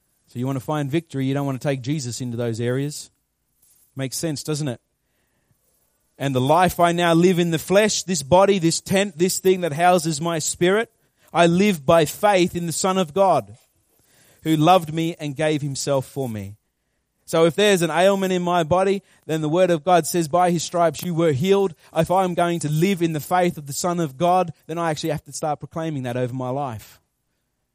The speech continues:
instead of proclaiming that the sickness has got its hold on me. This body lives in faith to the Son of God. And when you start to get a revelation of that, you will start to realize that even that small mustard feed,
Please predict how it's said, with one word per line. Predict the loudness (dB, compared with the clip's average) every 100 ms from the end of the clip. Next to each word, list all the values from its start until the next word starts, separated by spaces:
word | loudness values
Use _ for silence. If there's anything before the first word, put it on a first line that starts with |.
| _
instead | -8 -8
of | -8
proclaiming | -8 -6 -6 -6 -6
that | -10
the |
sickness | -10 -10 -12 -12
has | -12
got | -10 -10
its | -10
hold | -12 -10 -10
on | -12
me. | -14 -20 _ _ _ _ _ _ _ _ _ _ _ _ _
This | -8 -6
body | 0 0 0 -2
lives | -2 -2
in | -6
faith | -8 -6 -6 -6 -10 _
to | -16
the | -14
Son | -10 -10 -10
of | -10
God. | -10 -10 -12 _ _
And | -10
when | -10
you | -6
start | -4 -4
to | -4
get | -4
a |
revelation | -2 -2 -2 -4 -6 -10
of |
that, | -10 -10 _
you | -10 -8
will |
start | -8 -8 -8 -8
to |
realize | -6 -4 -2 -2 -4 -4 -8 -12 _ _ _ -12
that | -8
even | -8 -8
that | -10
small | -12 -8 -6 -6
mustard | -8 -10 -14
feed, | -10 -10 -10